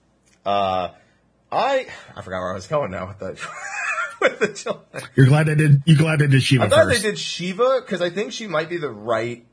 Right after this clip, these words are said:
Speaker 1: trial specifically to tell us what Unreal is supposed to be like.
Speaker 2: Knowing what we know about two point oh Primals.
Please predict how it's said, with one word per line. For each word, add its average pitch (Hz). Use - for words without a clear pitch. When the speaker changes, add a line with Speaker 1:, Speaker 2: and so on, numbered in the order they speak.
Speaker 1:
trial 113
specifically 123
to 113
tell -
us 104
what 110
Unreal 98
is 92
supposed 90
to 90
be 80
like. 65
Speaker 2:
Knowing 185
what 120
we 95
know 71
about 107
two 165
point 113
oh 90
Primals. -